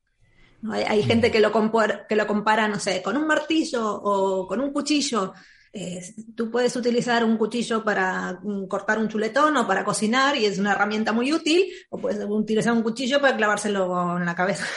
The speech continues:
<laughs> para matar a alguien, para degollar a alguien, y es algo malo, pero el cuchillo no tiene la culpa, es decir,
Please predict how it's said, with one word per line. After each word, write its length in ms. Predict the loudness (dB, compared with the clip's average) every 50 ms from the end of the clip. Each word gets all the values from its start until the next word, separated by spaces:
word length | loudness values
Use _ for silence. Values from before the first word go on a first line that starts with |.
| -2 0
<laughs> 760 | 0 0 0 -2 -6 -8 -8 -6 -4 -6 -4 -4 -6 -8 -4
para 120 | -2 -2 0
matar 260 | 2 0 2 2 2
a 100 | 4 4
alguien, 280 | 2 2 2 2 2 2
para 160 | 2 2 2
degollar 300 | 2 2 2 2 4 4
a 80 | 4 4
alguien, 260 | 4 2 2 0 0 -2 -10 -18 -20 -20 -16 _
y 80 | -6 -2
es 60 | -2
algo 200 | -2 -2 0 2
malo, 240 | 2 2 2 2 2
pero 400 | 2 0 0 0 -4 -8 -12 -14 _ -16 -10 -2
el 160 | 0 0 2
cuchillo 360 | 2 0 0 2 4 4 6 4
no 100 | 6 6
tiene 180 | 4 4 6
la 120 | 4 4 4
culpa, 300 | 4 2 4 2 0 2
es 60 | 2
decir, 320 | 0 0 0 -2 -4 -4